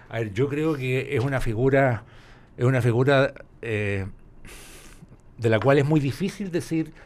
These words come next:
la última palabra. Eh, bueno, re-, recuerdo que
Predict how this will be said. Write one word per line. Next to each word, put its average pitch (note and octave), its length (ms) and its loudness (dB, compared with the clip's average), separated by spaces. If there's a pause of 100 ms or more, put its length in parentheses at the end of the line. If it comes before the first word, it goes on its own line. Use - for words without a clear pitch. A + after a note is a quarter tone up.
(160)
la G#2 160 2
última B2 320 2
palabra. E2 500 0 (760)
Eh, F#2 460 -2 (760)
bueno, B2 360 6
re-, C#3 260 4
recuerdo F#3 800 4
que C#3+ 720 0